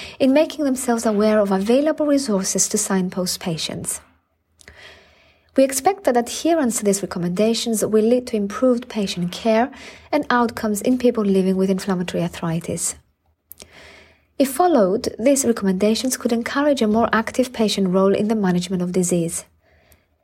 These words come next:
We hope that these recommendations will encourage healthcare professionals to familiarize themselves with self-management interventions and available support for patients in the community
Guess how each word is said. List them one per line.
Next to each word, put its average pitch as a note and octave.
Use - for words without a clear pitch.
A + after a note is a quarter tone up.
We C4
hope D#4
that B3+
these B3+
recommendations G#3+
will G#3
encourage A#3+
healthcare G#3+
professionals A#3
to A3+
familiarize C4
themselves F3+
with F#3
self-management G3
interventions F#3
and D#4
available C4
support A3
for G3+
patients A3+
in G3
the F#3+
community F#3+